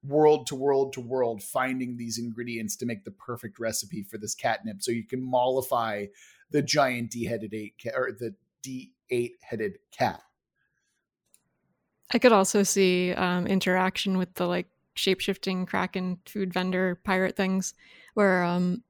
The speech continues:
Speaker 2: maybe initially they're sort of an enemy faction, but over time, um, our heroes realize that they need to, to work together to deal with this.
Speaker 1: I can, I can totally, and, and can we have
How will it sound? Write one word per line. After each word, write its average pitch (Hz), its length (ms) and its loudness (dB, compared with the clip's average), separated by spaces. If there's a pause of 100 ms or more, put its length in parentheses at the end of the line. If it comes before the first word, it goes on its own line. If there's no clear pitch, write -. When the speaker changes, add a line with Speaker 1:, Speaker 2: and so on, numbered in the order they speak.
(300)
Speaker 2:
maybe 202 340 8
initially 180 840 2 (300)
they're 180 580 2
sort 190 220 2
of 170 60 -2
an 180 100 0
enemy 175 380 0
faction, 185 560 0
but 185 160 2
over 180 260 0
time, 180 640 -2 (600)
um, 208 500 0 (140)
our 214 120 6
heroes 190 520 2
realize 196 400 2
that 196 180 -2
they 196 120 2
need 190 200 0
to, 190 320 0 (140)
to 214 120 0
work 185 220 0
together 190 640 -2 (1080)
to 220 100 0
deal 185 180 -2
with 190 120 -4
this. 196 320 -6 (580)
Speaker 1:
I 127 100 0
can, 127 300 2
I 123 100 -8
can 113 440 -8
totally, 127 540 0
and, 151 180 -2
and 156 220 -4
can 160 180 -4
we 151 140 -2
have 135 420 0